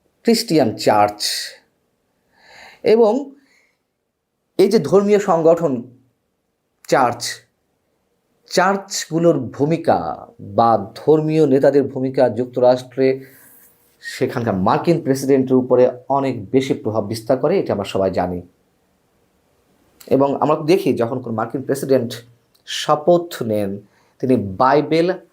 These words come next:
বাইবেলের উপর হাত রেখে শপথ নেন। তো সেখানে ধর্মের গুরুত্ব বা ধর্মীয় প্রতিষ্ঠান কিংবা ধর্মীয় ব্যক্তির, মানে, খ্রিস্টিয়ান বা ক্যাথলিক, প্রোটেস্ট্যান্ট, যেভাবে বলি না কেন, তাদের গুরুত্ব কতটা, সেটি সহজেই বোঝা যায়।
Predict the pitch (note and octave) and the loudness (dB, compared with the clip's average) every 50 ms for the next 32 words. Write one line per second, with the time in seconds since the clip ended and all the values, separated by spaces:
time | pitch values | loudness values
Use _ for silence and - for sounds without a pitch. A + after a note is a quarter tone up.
0 | _ _ _ _ _ _ - G#2+ A2+ A#2 B2+ B2+ C#3 C3+ C#3+ C#3 D#3 D3+ - - | _ _ _ _ _ _ -4 0 2 2 2 2 2 2 2 0 -2 -4 -4 -2
1 | - B2 C3+ C3+ - C3 C3+ C#3+ C#3+ - A#3 A3+ - - - - A2+ - G2 G2+ | -2 -2 -2 -2 -2 -2 0 0 0 -2 -4 -4 -2 -4 -4 -4 -6 -6 -4 -4
2 | G2 F#2 - - _ _ _ _ _ _ _ _ _ _ _ _ _ _ _ _ | -4 -6 -8 -12 _ _ _ _ _ _ _ _ _ _ _ _ _ _ _ _
3 | _ _ _ - D#3+ D3+ D3+ C3+ C#3 C#3 - F3 - F3+ F3 E3+ E3 E3 E3 - | _ _ _ 2 4 4 4 4 2 2 0 0 0 2 2 2 2 0 0 -4
4 | - _ _ - B2+ B2 B2 C3+ D3 D3+ D3+ C3+ C3 C#3 D3 C#3+ - - C#3 C#3 | -12 _ _ -12 -4 -2 0 2 2 2 2 2 2 0 0 0 -2 -2 0 0
5 | C#3 C#3 C#3 A2+ G#2+ G#2 G#2 - B2+ C3 C3+ C#3+ C#3+ C#3+ - D3 C#3+ E3 D#3 - | 0 -2 -4 -4 -4 -4 -2 -2 -2 0 0 0 0 0 0 0 0 0 0 0
6 | - D3+ C#3+ C#3 - A#2 A#2 A2+ G#2 G2+ G2 A#2+ C#3+ C#3 C3+ C#3 C3 A2+ G#2 C3+ | -2 -2 -4 -2 -2 0 0 0 0 0 0 -2 0 0 2 2 2 2 2 0
7 | C#3 C#3 C3+ D#3+ D#3+ - C#3+ - - - - _ _ _ _ _ _ - G2 - | 0 -2 -2 -2 -2 -2 -2 -6 -8 -12 -20 _ _ _ _ _ _ -8 -8 -2
8 | - D3+ E3 D#3+ - - D3 C3+ C3 C3 B2 A2+ A#2 A2 - A2 A2+ - A#2+ A#2+ | 0 0 0 2 2 2 4 4 4 4 2 2 0 2 0 0 0 0 0 -2
9 | A2+ A#2 - A2+ G#2+ A#2 A#2 - - A#2 A2+ A2 - - - _ - G2+ G#2+ G#2+ | -2 -2 -2 0 0 0 0 0 0 0 0 -2 -6 -10 -18 _ -6 -2 0 2
10 | A2 B2+ A#2+ A2+ A#2 A#2 A2+ G#2+ A2 A2 A2 A2 - - _ _ _ _ - B2 | 2 2 2 2 2 2 2 2 0 0 -2 -4 -8 -16 _ _ _ _ -4 -2
11 | A#2 A#2 A2+ A2 A2+ B2+ B2+ C3 - _ _ - B2+ - - B2 A2+ C#3 - E3+ | -2 -4 -4 -4 -4 -4 -4 -6 -10 _ _ -6 -4 -2 -2 -2 -2 -2 -2 -2
12 | G3+ A3+ - - - - - B2+ A#2 - B2+ A2 A2+ A2 G#2+ G2+ G2+ G2 G2+ G2+ | -2 -4 -6 -10 -16 -8 -6 -6 -4 -2 0 0 2 2 2 0 0 0 0 2
13 | F#2+ F#2+ F#2+ | 2 2 2